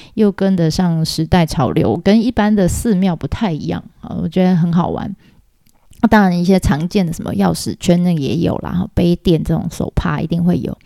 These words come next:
但是比较现代的，它会做一个，我，我之前很喜欢买，它有一个金色的薄薄的书签，然后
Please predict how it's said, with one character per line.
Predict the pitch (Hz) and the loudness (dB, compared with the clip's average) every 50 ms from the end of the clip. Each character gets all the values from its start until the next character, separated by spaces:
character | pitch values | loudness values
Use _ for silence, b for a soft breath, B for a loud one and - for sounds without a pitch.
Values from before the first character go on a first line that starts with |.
| B B B B B B B B B | B B B B B B B B B
但 | B 233 233 | B 2 4
是 | 240 233 | 4 4
比 | 175 | 4
较 | 170 208 | 4 2
现 | 226 - - 240 214 196 | 2 2 2 2 2 2
代 | 185 202 180 | 2 2 0
的， | 160 160 | 2 2
它 | 165 185 202 202 | 2 4 4 4
会 | 196 202 190 - | 2 2 0 -2
做 | - 196 196 190 | -2 0 0 0
一 | 185 | 0
个， | - 170 151 - - _ | -2 -4 -6 -6 -8 _
我， | - - - - - | -10 -8 -6 -2 -2
我 | 190 | -2
之 | - - | 0 2
前 | 262 240 | 2 4
很 | 196 185 | 4 2
喜 | 190 - 170 | 2 0 -2
欢 | 165 175 | -2 -2
买， | 180 160 107 - | -2 -4 -6 -6
它 | - - 180 | -6 -4 -2
有 | 175 | -2
一 | 165 | -2
个 | - - 151 _ | -2 -4 -6 _
金 | - - 190 185 185 190 196 | -4 -2 0 0 0 0 0
色 | - - - 185 156 135 - - | 0 2 2 2 0 0 -4 -6
的 | - - - - - 190 190 - _ _ _ - - _ _ _ | -8 -8 -8 -8 -8 -10 -12 -12 _ _ _ -20 -20 _ _ _
薄 | - 151 156 202 | -4 -2 -2 -2
薄 | 214 - 175 123 143 | -2 0 -2 -2 -2
的 | 165 175 | -4 -6
书 | 165 - - 208 202 | -6 -4 -2 -2 -2
签， | 208 - - - 196 180 185 196 208 - B B B B B B B B B B B B B B B | -2 -4 -2 -2 0 0 0 -2 -4 -8 B B B B B B B B B B B B B B B
然 | 165 175 | -2 0
后 | 175 214 208 190 180 175 - | 0 2 0 0 0 -4 -8